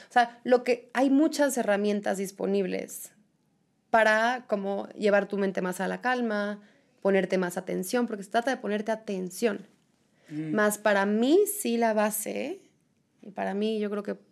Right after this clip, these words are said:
Speaker 1: todos los caminos y los maestros que sigo, sí es la, ve a terapia, ve a terapia. Y ve a una terapia que también no te lleve tanto a, ¿sabes? Porque hay terapias que también son súper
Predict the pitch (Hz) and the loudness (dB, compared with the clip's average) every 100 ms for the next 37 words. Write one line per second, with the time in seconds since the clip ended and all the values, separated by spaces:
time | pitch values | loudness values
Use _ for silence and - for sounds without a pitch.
0 | _ 196 196 190 190 196 185 180 185 185 | _ -4 -4 -4 -4 -4 -6 -6 -6 -6
1 | - - 220 - - _ - - 262 226 | -10 -8 -8 -10 -20 _ -8 2 4 4
2 | 226 202 190 190 196 - _ _ 196 214 | 0 -4 -2 -6 -10 -16 _ _ -4 2
3 | 240 233 226 226 - 208 _ _ _ _ | 4 4 -2 -4 -12 -16 _ _ _ _
4 | _ _ _ _ 220 226 226 240 214 190 | _ _ _ _ 0 0 2 0 0 -4
5 | - - _ _ - - 220 269 302 311 | -10 -16 _ _ -18 -2 4 6 6 6
6 | 339 254 240 190 190 208 208 190 190 190 | 6 4 2 2 2 0 0 0 0 0
7 | 185 196 175 160 135 - - _ _ _ | 0 2 2 0 -4 -10 -20 _ _ _
8 | _ _ _ - 160 226 196 185 190 220 | _ _ _ -8 -4 -4 -2 0 4 4
9 | 196 202 180 165 170 180 180 160 151 143 | 2 -2 -2 -2 0 -2 -4 -4 -2 -4